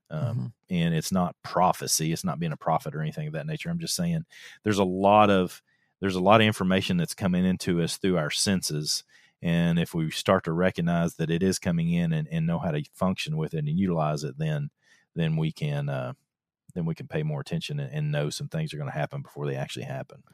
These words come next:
Speaker 2: So you wanna do a quick, just a quick, why don't you do, you wanna do a quick rundown of the five senses real quick that lead up to the sixth sense?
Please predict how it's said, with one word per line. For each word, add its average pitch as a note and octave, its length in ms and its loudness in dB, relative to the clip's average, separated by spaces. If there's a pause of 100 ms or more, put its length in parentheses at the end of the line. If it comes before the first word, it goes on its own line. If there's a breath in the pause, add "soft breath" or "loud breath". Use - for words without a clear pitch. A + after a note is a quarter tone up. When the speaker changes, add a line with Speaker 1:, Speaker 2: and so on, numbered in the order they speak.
(120)
Speaker 2:
So - 140 0
you E3 140 10
wanna A3+ 180 8
do D#3+ 160 10
a B2 80 6
quick, D#3+ 300 4 (160)
just D#3 240 2
a C3 60 4
quick, E3 240 4 (540)
why F#3 120 4
don't D#4 180 -2
you C4 80 4
do, D#3+ 380 6 (100)
you C#3+ 100 4
wanna E3 140 10
do E3 140 10
a C3+ 40 8
quick D#3+ 260 2
rundown D3+ 600 8 (460 soft breath)
of C3 440 4
the B2 140 2
five B2+ 380 6
senses C#3+ 480 4
real C3+ 180 6
quick C#3 300 2
that A2 180 -2
lead B2 160 2
up A#2 140 4
to A2+ 100 -6
the G#2 80 -4
sixth - 300 -6
sense? - 360 -6